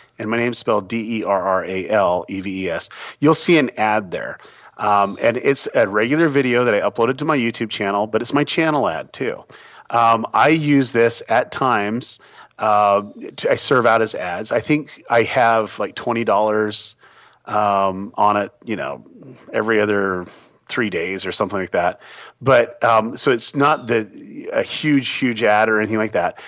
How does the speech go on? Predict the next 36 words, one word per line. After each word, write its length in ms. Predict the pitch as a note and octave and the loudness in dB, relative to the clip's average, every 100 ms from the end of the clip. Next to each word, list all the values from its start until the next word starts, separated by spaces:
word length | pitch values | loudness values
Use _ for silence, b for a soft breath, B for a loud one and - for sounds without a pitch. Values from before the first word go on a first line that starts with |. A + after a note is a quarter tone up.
| B B - | B B -2
But 140 | B2+ | 0
the 60 | B2 | 2
great 260 | C#3 D#3+ | 2 2
thing 120 | D3 | 2
about 240 | D3 A#2 A2 | 2 4 4
it 40 | |
is 120 | A2 | 2
I 80 | A2 | -2
can 140 | A2 G#2 | -2 -4
get 140 | A2+ | -2
organic 540 | G#2 G2 F#2 F#2+ A#2+ | -2 -2 -2 -2 -4
traffic, 640 | - G#2+ G#2 - B2 - - | -2 2 2 2 -4 -4 -18
you 160 | - G2+ | -12 -8
know, 160 | G2+ | -6
from 160 | - F#2+ | -6 -6
people 300 | B2 G#2+ F#2+ | -6 -6 -4
looking 300 | G2 A#2 A2 | -2 0 2
at 100 | A#2+ | 2
it 100 | A#2+ | 2
when 80 | G2+ | -2
they're 80 | |
typing 340 | F#2+ G2+ F#2 G2+ | -2 -2 -2 -4
in 120 | G2 | -4
who, 280 | - G2+ G2+ | -4 -4 -4
who 280 | - A2+ G#2 | -4 -4 -2
I 140 | G2 F#2+ | -2 0
am. 260 | G#2 D#3+ - B B B B | 0 -2 -6 B B B B
But 220 | C3+ B2+ | 4 4
also 560 | - C3 D#3 - C#3 B2+ | 6 4 4 4 4 4
when 280 | A2+ A#2+ A2+ | 2 0 2
they 100 | A2 | 2
watch 300 | G2+ A2 - | 2 0 2
a 60 | |
video 260 | C3 C#3+ C#3+ | 2 4 4
or 140 | C#3+ | 2
two, 400 | C#3 - C#3+ D#3+ | 2 0 2 2